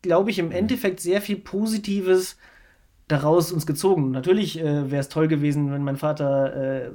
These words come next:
Speaker 1: leben würde weiterhin. Aber andererseits ist es halt auch so einen, eine Realisation, worum's eigentlich im Leben geht.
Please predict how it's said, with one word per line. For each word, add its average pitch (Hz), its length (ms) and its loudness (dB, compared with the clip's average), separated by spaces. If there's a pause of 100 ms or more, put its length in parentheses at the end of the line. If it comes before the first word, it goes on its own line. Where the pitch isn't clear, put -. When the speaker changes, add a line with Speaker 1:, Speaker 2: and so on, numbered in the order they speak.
(200)
Speaker 1:
leben 180 340 2
würde 139 200 -2
weiterhin. 135 540 -2 (480)
Aber 143 200 0
andererseits 170 640 2 (400)
ist 180 120 -2
es 175 160 0
halt 170 140 2
auch 165 140 0
so 175 120 0
einen, 165 580 0 (1120)
eine 147 120 2
Realisation, 160 840 2 (340)
worum's 165 680 -2
eigentlich 175 360 0
im 160 80 2
Leben 165 240 0
geht. 196 320 0